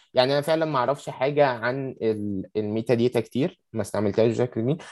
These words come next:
بس ايه، ايه تاني، آه، اكزامبلز من الميتا داتا جاية في دماغك؟ آه، آه، بالذات، يعني، لو انت تحاول تهايلايت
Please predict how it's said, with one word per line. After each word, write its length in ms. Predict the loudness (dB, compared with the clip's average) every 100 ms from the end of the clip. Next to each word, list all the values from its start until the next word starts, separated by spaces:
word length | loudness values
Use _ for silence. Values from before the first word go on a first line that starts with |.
| -2
بس 160 | 0 4
ايه، 260 | 6 6 6
ايه 140 | 6
تاني، 500 | 6 4 6 4 4 2
آه، 420 | 6 6 4 0 -6
اكزامبلز 600 | 0 0 2 0 -2 -2
من 120 | -2
الميتا 300 | -2 -2 0
داتا 240 | 0 0
جاية 320 | 2 2 2
في 140 | 0 -2
دماغك؟ 380 | -6 -4 -6 -8 _ -8 -8
آه، 120 | -8 -2
آه، 300 | 4 6 4 4
بالذات، 440 | 6 8 6 6
يعني، 320 | 4 6 6
لو 220 | 8 8
انت 160 | 6 2
تحاول 360 | 0 2 2 2
تهايلايت 640 | 0 0 2 2 -2